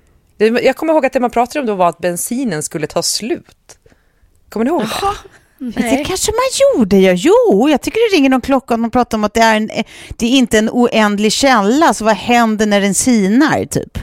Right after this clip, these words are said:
Speaker 1: Ja.
Speaker 3: Alltså att
Speaker 1: Exakt.
Speaker 3: olja inte är det, liksom. Mm.
Speaker 2: Mm.
Speaker 1: Och det var kanske den enda klimat, eller klimat, men den enda liksom debatten just kring miljön som fördes så här, hur ska vi hitta alternativa bränslen när bensinen, eller när oljan tar slut?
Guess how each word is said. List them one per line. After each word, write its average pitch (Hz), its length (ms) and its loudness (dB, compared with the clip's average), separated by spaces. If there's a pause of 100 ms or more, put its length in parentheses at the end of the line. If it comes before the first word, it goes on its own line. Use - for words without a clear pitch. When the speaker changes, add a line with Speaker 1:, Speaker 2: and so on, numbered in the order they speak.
(440)
Speaker 1:
Ja. 170 320 -4 (560)
Speaker 3:
Alltså 202 200 0
att 180 60 0
Speaker 1:
Exakt. 202 200 2
Speaker 3:
olja 180 160 0
inte 190 240 -4
är - 100 -4
det, - 100 -8
liksom. - 360 -10 (180)
Mm. 160 300 -2 (220)
Speaker 2:
Mm. 160 300 -8 (360)
Speaker 1:
Och - 120 -4
det 240 120 4
var 247 100 -2
kanske 220 320 -6
den 208 180 -2
enda 202 220 0
klimat, 196 520 -6 (360)
eller 196 100 -6
klimat, 175 460 -2
men 190 120 -8
den 190 160 -4
enda 190 280 0
liksom 185 380 -6 (300)
debatten 185 460 -4
just 175 220 -10
kring 208 320 -6
miljön 175 460 -4
som 151 240 -8
fördes 190 800 -2
så 175 80 -4
här, 156 160 -2
hur 175 200 -6
ska 151 160 -10
vi 156 80 -8
hitta 165 260 -10
alternativa 156 600 -6
bränslen 160 580 -4
när 143 280 -6
bensinen, 165 800 -6 (220)
eller 185 140 -4
när 185 120 -2
oljan 196 340 0
tar 180 100 -6
slut? 185 320 -2